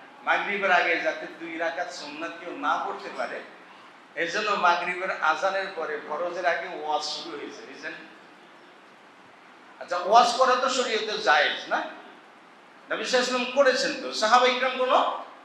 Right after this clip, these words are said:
করেছেন, কিন্তু এই সময়টা তো করেন নাই। তাহলে ওয়াজের সময়টাকে পরিবর্তন করে নিয়ে আসলো এই জায়গাতে, সেট আপ করে দিল।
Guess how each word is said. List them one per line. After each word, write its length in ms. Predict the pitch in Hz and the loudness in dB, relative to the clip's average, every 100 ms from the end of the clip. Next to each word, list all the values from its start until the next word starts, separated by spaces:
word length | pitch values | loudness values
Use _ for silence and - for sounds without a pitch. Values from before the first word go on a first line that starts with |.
| - - - | -20 -20 -2
করেছেন, 420 | 302 254 - - - - | 2 2 2 -4 -8 -12
কিন্তু 220 | 247 269 269 | -10 -4 0
এই 340 | - 294 - | 4 4 4
সময়টা 540 | - 214 233 262 277 233 | 2 4 6 6 6 2
তো 60 | |
করেন 340 | 226 190 160 - | 2 2 0 -4
নাই। 100 | - - - - - - - - - - - - - - | -10 -14 -20 -20 -20 -20 -20 -20 -20 -20 -20 -20 -20 -6
তাহলে 160 | 208 233 | 0 4
ওয়াজের 480 | 214 226 240 285 262 | 8 8 8 6 4
সময়টাকে 760 | - 233 240 269 262 294 294 | 4 6 8 8 8 6 6
পরিবর্তন 640 | 285 269 254 247 247 247 247 | 4 6 8 6 6 2 6
করে 180 | 285 269 | 4 4
নিয়ে 220 | 240 233 | 4 4
আসলো 320 | 233 247 277 | 4 4 6
এই 220 | 269 233 | 6 6
জায়গাতে, 520 | 214 202 190 175 117 - - | 8 8 6 4 0 -8 0
সেট 200 | 233 247 | 2 2
আপ 100 | 247 | 0
করে 160 | 208 185 | -2 -4
দিল। 220 | 143 135 | -4 -8